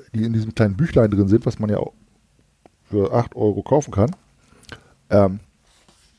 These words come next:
sind schon echt krass. Also manche davon finde ich echt, äh,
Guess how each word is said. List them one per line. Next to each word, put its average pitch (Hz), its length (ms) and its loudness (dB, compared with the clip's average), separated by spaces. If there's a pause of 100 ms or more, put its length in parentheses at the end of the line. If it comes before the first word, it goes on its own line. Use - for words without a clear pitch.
(680)
sind 113 240 0
schon - 140 2
echt 120 200 -2
krass. - 240 2 (1040)
Also 120 160 4
manche 156 240 2
davon 185 340 2
finde 156 200 -2
ich - 100 -8
echt, 147 280 -4
äh, 139 420 0